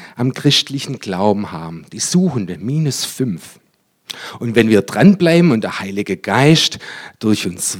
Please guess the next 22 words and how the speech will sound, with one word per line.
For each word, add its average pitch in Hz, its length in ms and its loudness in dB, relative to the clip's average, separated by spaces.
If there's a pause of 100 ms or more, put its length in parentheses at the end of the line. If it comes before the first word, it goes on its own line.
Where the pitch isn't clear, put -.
wirkt, 151 560 6
dann 104 180 0
werden 113 300 -2
aus, - 400 -4 (640)
aus - 420 -2
minus 113 580 2
vier 143 340 -2
Personen, 127 800 -2
den 92 360 -10
Wissenden, 104 800 -4 (720)
die 104 80 -6
das 95 400 -4
einfache 127 560 -2
Evangelium 107 640 2
verstehen, 135 540 4 (300)
aus 107 200 -2
denen 135 400 4
werden 113 240 -2
dann 127 300 0
minus 147 520 2
drei 143 300 0
Kandidaten, 82 840 -8